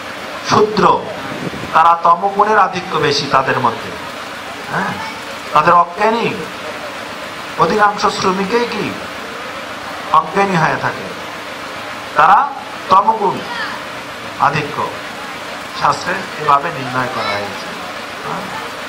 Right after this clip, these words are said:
এই জন্য তাদের মধ্যে দ্বন্দ্ব কলহ বেশি, ঝগড়াঝাটি বেশি। এই যে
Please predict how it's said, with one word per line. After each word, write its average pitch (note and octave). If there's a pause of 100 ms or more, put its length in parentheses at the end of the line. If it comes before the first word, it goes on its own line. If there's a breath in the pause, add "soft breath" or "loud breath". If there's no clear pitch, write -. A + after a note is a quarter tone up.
(140)
এই E3
জন্য G3+
তাদের G3
মধ্যে G3+
দ্বন্দ্ব F#3+
কলহ - (1200)
বেশি, - (2250)
ঝগড়াঝাটি E3
বেশি। - (1700)
এই B3
যে C4